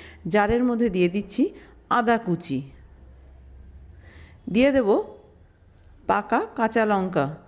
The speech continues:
ঝালটা নিজেদের স্বাদ অনুযায়ী দেবেন, আপনারা লঙ্কার গুঁড়োও ব্যবহার করতে পারেন।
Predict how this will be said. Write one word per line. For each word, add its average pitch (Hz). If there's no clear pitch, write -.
ঝালটা 247
নিজেদের 208
স্বাদ 214
অনুযায়ী 247
দেবেন, 262
আপনারা 180
লঙ্কার 202
গুঁড়োও 226
ব্যবহার 180
করতে 151
পারেন। 147